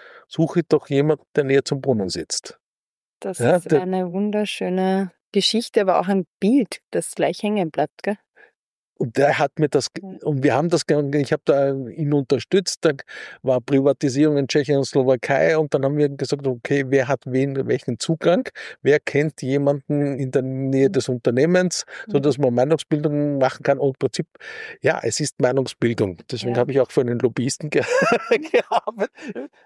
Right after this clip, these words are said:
Speaker 1: der hat genauso gearbeitet, der hat gesagt, wie komm ich, ja?
Speaker 2: Wer kann mir eigentlich weiterhelfen,
Speaker 1: Genau,
Speaker 2: oder?
Speaker 1: ja, und
Speaker 2: Mhm.
Speaker 1: das, was gute Verkäufer machen, Empfehlungen, ja?
Speaker 2: Ja.
Speaker 1: N-, n-, welchen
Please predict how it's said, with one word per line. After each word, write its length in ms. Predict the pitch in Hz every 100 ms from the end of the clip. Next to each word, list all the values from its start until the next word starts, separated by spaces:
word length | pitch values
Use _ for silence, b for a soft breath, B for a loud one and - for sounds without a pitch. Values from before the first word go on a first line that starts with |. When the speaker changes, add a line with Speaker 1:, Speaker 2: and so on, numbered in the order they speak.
| _
Speaker 1:
der 160 | - 160
hat 100 | -
genauso 420 | 240 - - 247
gearbeitet, 540 | 175 247 302 - -
der 40 | 139
hat 40 |
gesagt, 240 | - 175 185
wie 120 | 269
komm 240 | - 156 196
ich, 120 | 240 226 B B B B
ja? 260 | - 170 226
Speaker 2:
Wer 320 | 180 185 208
kann 240 | - 202 196
mir 100 | 170
eigentlich 320 | 175 202 -
weiterhelfen, 540 | 160 - 170 147 147 -
Speaker 1:
Genau, 200 | 156 107
Speaker 2:
oder? 140 | 113
Speaker 1:
ja, 140 | 143 156
und 220 | 143 -
Speaker 2:
Mhm. 120 | 147 - B B
Speaker 1:
das, 200 | 131 -
was 220 | 151 -
gute 300 | 160 185 156
Verkäufer 400 | 156 - 143 175
machen, 240 | 170 -
Empfehlungen, 600 | 170 - 160 135 123 110 -
ja? 260 | 135 135 151
Speaker 2:
Ja. 160 | 202 196
Speaker 1:
N-, 200 | 135 - B B B B
n-, 260 | 143 139 123
welchen 180 | 139